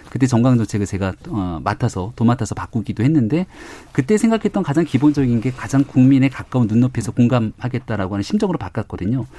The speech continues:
그때 바꿨던 많은 정강 정책이 있는데 그게 이제 당 내부에서 제대로 구현되지 못했다라고 하는 비판들도 있습니다.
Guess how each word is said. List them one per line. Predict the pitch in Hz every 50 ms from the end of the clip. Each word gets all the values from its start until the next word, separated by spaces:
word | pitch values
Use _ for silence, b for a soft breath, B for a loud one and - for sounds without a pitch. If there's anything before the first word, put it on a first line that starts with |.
| B B B B B B
그때 | B - 135 214 208
바꿨던 | - 127 127 190 185 - 220 185
많은 | - - - 185 196
정강 | - 120 117 127 180 208 214
정책이 | 196 180 160 - 160 151 156
있는데 | 131 104 98 98 135 151 170 170 B B B B B B
그게 | B 139 135 214 220
이제 | 196 202
당 | 202 131 143 123
내부에서 | 101 98 117 123 131 147 139 127 - 123
제대로 | - 101 87 110 101 117
구현되지 | - - 127 127 127 123 120 -
못했다라고 | 107 101 104 - - 143 - 139 120 110 98 104
하는 | 110 131
비판들도 | 131 113 104 - 143 135 117 107 - 95
있습니다. | - - - 87 82 - 85 87